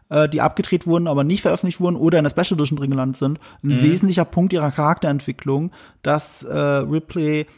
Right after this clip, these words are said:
Speaker 1: sich an Newt erinnert, aber keinen Namen zuordnen kann. Und ganz am Ende erst kommt sie auf den Namen Newt. Und das schließt so ein bisschen ihre Charakterentwicklung zu den zweiten Film wieder ab.
Speaker 2: Mhm.
Speaker 1: Und deswegen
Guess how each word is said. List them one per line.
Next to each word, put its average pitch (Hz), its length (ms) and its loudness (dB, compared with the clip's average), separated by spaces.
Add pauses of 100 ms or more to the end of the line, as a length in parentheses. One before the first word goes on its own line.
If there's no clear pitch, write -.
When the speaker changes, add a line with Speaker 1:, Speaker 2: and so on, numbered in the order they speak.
Speaker 1:
sich - 320 -4
an 151 100 0
Newt 170 220 2
erinnert, 196 400 2
aber 156 120 0
keinen 151 220 0
Namen 160 300 2
zuordnen 131 500 -6
kann. 131 320 -8 (240)
Und 151 120 -2
ganz 190 220 4
am 190 140 0
Ende 196 300 6
erst - 640 -2
kommt 170 180 2
sie - 80 0
auf 147 140 0
den 147 160 0
Namen 139 320 2
Newt. 139 480 -4 (180)
Und 139 100 -6
das 156 160 2
schließt - 240 0
so - 80 0
ein 165 40 0
bisschen 165 240 -2
ihre 160 140 0
Charakterentwicklung 156 800 0
zu 175 140 -2
den 156 220 -2 (300)
zweiten 156 460 0
Film 160 260 0
wieder 131 280 -4 (380)
ab. - 160 0
Speaker 2:
Mhm. 120 320 -2
Speaker 1:
Und 143 120 -4
deswegen 156 460 2